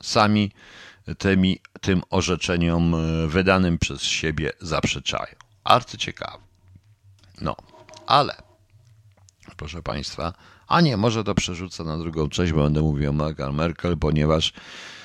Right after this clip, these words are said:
e, powiem szczerze, proszę państwa, mam dosyć różnego rodzaju specjalistów od służb specjalnych, od innych rzeczy. Może nie byłem dobrym oficerem, e, politycznym, znaczy oficerem tym s-, s-,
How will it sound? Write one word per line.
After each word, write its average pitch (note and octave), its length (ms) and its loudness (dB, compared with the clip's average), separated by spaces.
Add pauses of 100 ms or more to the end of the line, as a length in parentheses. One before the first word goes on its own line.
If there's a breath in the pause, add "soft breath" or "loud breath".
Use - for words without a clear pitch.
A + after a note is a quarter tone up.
(360 loud breath)
e, E2+ 320 4
powiem B2 260 6
szczerze, A#2 360 0
proszę G#2 240 0
państwa, A2+ 380 2
mam G2+ 280 4
dosyć F2+ 720 4
różnego F2 540 -2
rodzaju F2 400 2
specjalistów F2 840 -2
od B1+ 120 -6
służb F#2+ 320 2
specjalnych, E2 1080 0
od D#2+ 140 -2
innych E2 320 0
rzeczy. D2+ 300 -4
Może B2+ 260 0
nie E3 160 0
byłem F3+ 480 4
dobrym F2+ 400 2
oficerem, C#2+ 600 -10 (360)
e, D2 340 -8
politycznym, - 800 -6 (640 loud breath)
znaczy F2+ 380 2
oficerem D2 500 0
tym D#2 240 -6
s-, - 520 -6 (200)
s-, - 440 -8